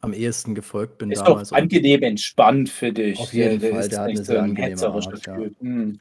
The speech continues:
Speaker 1: Und eine angenehme Größe, dass der auch mal so mit, mit, ähm, Leuten in Kontakt kommt aus der Szene und so. Also sehr entspannt zu gucken und ich find's auch immer sehr schön, wenn er so eine Videos macht, dann immer mit,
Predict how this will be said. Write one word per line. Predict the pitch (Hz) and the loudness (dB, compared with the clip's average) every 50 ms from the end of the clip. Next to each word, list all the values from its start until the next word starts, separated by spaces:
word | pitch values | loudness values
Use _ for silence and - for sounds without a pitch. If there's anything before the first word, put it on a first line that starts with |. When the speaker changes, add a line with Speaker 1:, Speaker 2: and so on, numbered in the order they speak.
| _ | _
Speaker 1:
Und | - 147 139 123 107 | -4 -2 -2 -2 -2
eine | 120 | -2
angenehme | 101 110 123 120 120 113 110 107 104 104 | -2 0 2 2 2 2 2 0 -2 -4
Größe, | 101 - - 113 107 113 117 - 117 | -6 -8 -6 -4 -4 -4 -4 -4 -6
dass | 98 101 - - | -6 -8 -8 -10
der | - 85 | -10 -10
auch | 85 - - - | -10 -10 -10 -10
mal | 104 98 98 | -10 -10 -10
so | - 98 | -12 -12
mit, | 92 92 92 90 - - | -14 -14 -14 -16 -18 -16
mit, | - 95 87 87 - - - - | -14 -14 -14 -14 -18 -20 -20 -18
ähm, | - 92 87 85 85 87 _ _ - - - - _ - | -16 -16 -16 -16 -16 -18 _ _ -20 -20 -20 -20 _ -12
Leuten | - 98 95 101 98 - | -6 -4 -4 -4 -4 -6
in | 90 101 101 | -10 -10 -10
Kontakt | - 101 98 - 87 98 _ - | -10 -12 -10 -10 -10 -12 _ -14
kommt | - - 95 98 | -14 -14 -12 -12
aus | - 90 - | -12 -14 -14
der | - 101 98 | -14 -14 -14
Szene | - - - - 95 98 98 98 | -14 -14 -12 -12 -10 -10 -8 -10
und | 90 98 - | -10 -12 -12
so. | - - 101 101 95 | -14 -12 -12 -10 -10
Also | 82 98 98 110 104 98 98 107 - _ _ _ _ _ _ _ _ _ _ - | -10 -10 -10 -10 -10 -12 -12 -14 -20 _ _ _ _ _ _ _ _ _ _ -18
sehr | - - - 104 113 123 117 | -12 -6 -2 0 0 0 0
entspannt | - 113 104 - - - 95 113 113 | -2 -4 -8 -6 -6 -6 -6 -4 -6
zu | - - | -8 -10
gucken | - - 139 - 127 110 | -8 -8 -8 -4 -4 -4
und | 98 98 101 104 | -4 -4 -6 -6
ich | 101 - | -8 -8
find's | - - 113 - | -6 -6 -4 -4
auch | 104 - | -6 -6
immer | 104 101 95 | -6 -6 -6
sehr | 92 98 95 | -6 -8 -8
schön, | - - - 107 104 101 101 | -8 -8 -6 -4 -4 -2 -2
wenn | 110 113 | -2 -2
er | 117 | -2
so | 113 120 | -2 -2
eine | 107 107 101 | -4 -2 -2
Videos | 117 107 - 113 101 - | -4 -4 -4 -6 -6 -4
macht, | 107 101 101 - - 98 | -4 -4 -6 -6 -6 -8
dann | 95 | -6
immer | 80 98 98 95 | -6 -6 -6 -6
mit, | 98 95 - | -6 -8 -8